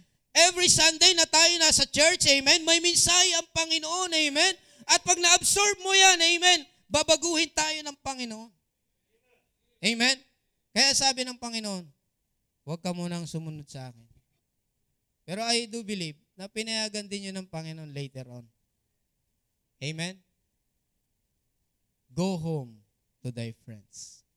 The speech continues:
Tayong lahat ay tumayo, tayo po ay manalangin. Dakilang Diyos, salamat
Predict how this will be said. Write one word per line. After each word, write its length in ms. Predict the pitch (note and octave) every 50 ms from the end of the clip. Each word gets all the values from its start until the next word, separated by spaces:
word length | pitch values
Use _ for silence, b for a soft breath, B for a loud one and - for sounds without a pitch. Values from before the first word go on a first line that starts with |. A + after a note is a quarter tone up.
| _ _ -
Tayong 220 | D#3+ F3 E3+ E3
lahat 180 | E3+ E3 - D#3
ay 80 | D#3+
tumayo, 320 | - D#3 D3+ D3+ C#3+ C3+ C3
tayo 240 | - C3+ C3 C3 B2+ B2+
po 80 | B2+ B2
ay 160 | A#2 A#2 A2+
manalangin. 480 | A2 G#2+ G#2+ G#2+ G#2 G#2 G2+ G2 G2+ _ _ _ _ _ _ _ _ _ _ _ _ _ _ _ _ _ _ _ _ _ _ _ _ _ _ _ _ _ _ - _ _ _ _ _ _ _ _ _ _ _ _ _ _ _ _ _ _ _ _ _ _ _ - - _ _ _ _ _ _ -
Dakilang 320 | C3 E3 F3+ F#3+ F#3+ F3
Diyos, 240 | F3 F3 A3 G#3+ -
salamat 360 | G3 F3+ F3 F3 F3 F3+ F3